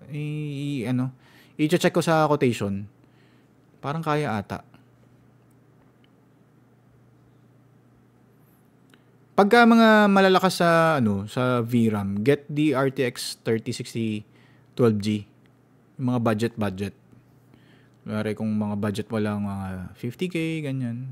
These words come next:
Forty-five K, fifty K. Yun. Kunin nyo yung thirty sixty na twelve G. Mataas yung V ram. Yan. Huwag kayo kukuha ng eight, eight gigabyte. <laughs> Fifty K build complete monitor na.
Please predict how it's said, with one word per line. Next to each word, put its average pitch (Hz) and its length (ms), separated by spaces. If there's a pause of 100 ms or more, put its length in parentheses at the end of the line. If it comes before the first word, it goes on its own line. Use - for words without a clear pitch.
Forty-five 120 480
K, 147 320 (160)
fifty 117 240
K. 113 240 (800)
Yun. 101 160 (320)
Kunin 147 320
nyo 143 160
yung 139 160
thirty 131 240
sixty 117 400 (720)
na 104 240
twelve 104 240
G. 95 240 (320)
Mataas 110 400
yung 107 160
V 98 40 (120)
ram. 95 320 (1600)
Yan. 101 400 (640)
Huwag 117 80
kayo 147 160
kukuha 143 240
ng 143 160
eight, 127 160 (240)
eight 127 160
gigabyte. 110 480
<laughs> - 80 (4000)
Fifty 135 240
K 143 160
build 123 320
complete 110 320
monitor 101 400
na. 98 240